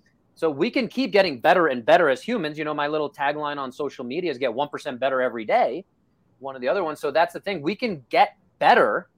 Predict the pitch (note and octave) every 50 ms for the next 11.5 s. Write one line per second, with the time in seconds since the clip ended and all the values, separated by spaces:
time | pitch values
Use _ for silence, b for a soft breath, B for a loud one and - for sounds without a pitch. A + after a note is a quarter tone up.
0 | _ _ _ C#3+ D#3+ G#3 G#3 F#3+ E3+ F3+ D#3+ B2+ A2+ - B2+ C3+ A3 A#3 C#3 G#2
1 | G#2+ A#2+ E3+ - D#3 D3+ - F3 D#3+ C3+ A#2 E3+ F#3+ A3+ A#3+ G3+ F3+ D3 - _
2 | - A3 A3+ E3+ C3 C3 D#3 F#3+ - - _ _ _ _ - C#3 C#3 D3 D3 C#3+
3 | - - F#3 F3 D3 C3 C3+ D#3+ F3+ F3 G3+ F3 D#3 D3+ D#3 E3 E3 D#3 D3+ D3+
4 | - - _ _ _ - - E3+ F#3+ G3 F#3+ - - _ _ - D3+ C3+ B2 D3+
5 | F#3 G#3+ D#3+ B2 B2+ D#3 F#3 - C#3+ C#3 C#3+ C#3 - F#3+ F3 E3 D#3 D#3+ D#3+ D#3+
6 | D#3 - E3 D#3 D3 C#3 C3 b b b b b _ C#3 C#3+ C#3+ - - D#3+ E3
7 | F#3+ F#3 E3+ D#3 D#3 C#3+ B2 - - D#3+ D#3+ E3+ E3 E3+ D#3+ C#3+ C#3+ - - D#3+
8 | E3 E3 D3 A#2 - _ - E3+ F#3+ F#3+ G3+ F#3+ - E3+ C#3 B2 G2+ G#2 D#3 E3+
9 | B2+ A2+ C#3+ - _ _ _ _ _ _ _ _ _ _ _ - D3+ D#3 D#3 D3
10 | - - F#3+ A3 A#3+ A#3+ G3 G#3+ E3 E3 E3+ E3 D#3 C#3 D3+ D#3 D3 C#3 B2+ A2+
11 | A#2+ A#2+ G#2+ G#2+ G#2 G2+ G#2+ - _